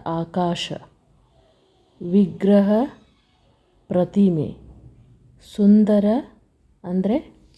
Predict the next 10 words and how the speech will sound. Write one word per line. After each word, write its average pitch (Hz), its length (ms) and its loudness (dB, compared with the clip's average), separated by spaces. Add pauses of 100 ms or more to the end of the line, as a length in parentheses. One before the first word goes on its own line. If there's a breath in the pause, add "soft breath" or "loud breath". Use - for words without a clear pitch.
ಚಲುವು. 180 540 0 (3000)
ಉಪಕಾರ, 202 640 -2 (680)
ಇದರ 185 180 -4
ಸಮಾನಾರ್ಥಕ 190 800 -2
ಪದ 190 240 -6 (920)
ಸಹಾಯ 190 600 0
ಅಥವಾ 196 640 -6
ನೆರವು. 165 480 -2 (920)
ನಿಯಂತ್ರಿಸು, 202 1080 0 (540)
ಹಿಡಿತ 202 580 -2